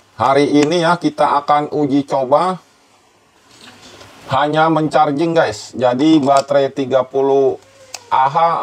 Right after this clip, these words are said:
atau tiga puluh ampere hour kita charging, apa bisa full atau dapat berapa ampere hour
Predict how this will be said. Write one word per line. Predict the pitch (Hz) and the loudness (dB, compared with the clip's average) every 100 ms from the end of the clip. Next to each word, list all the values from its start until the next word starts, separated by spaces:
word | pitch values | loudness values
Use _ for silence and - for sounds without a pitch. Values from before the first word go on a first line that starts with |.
| 127 | -4
atau | - 127 | -2 -2
tiga | 131 123 131 | -2 -2 -2
puluh | - 127 131 - | -4 -6 -6 -4
ampere | 120 123 127 131 | -4 0 0 2
hour | 160 165 - - - - _ - _ _ _ _ - - - - - - - - - - - | 2 0 -4 -12 -12 -16 _ -20 _ _ _ _ -20 -20 -16 -14 -12 -14 -16 -18 -20 -6 -4
kita | 131 131 | 0 -2
charging, | - 131 127 120 165 180 180 160 _ _ _ _ _ _ _ _ _ - | 2 2 2 -2 -4 -4 -8 -12 _ _ _ _ _ _ _ _ _ -4
apa | 127 131 | 0 0
bisa | 123 131 143 143 139 - - | 0 -2 2 4 4 2 0
full | 160 170 | -2 0
atau | - - 143 | -2 2 2
dapat | 139 131 139 | 4 2 0
berapa | - 110 - 147 123 - | 2 0 2 0 0 -4
ampere | 139 143 143 | -2 0 2
hour | 156 143 - | 2 0 -2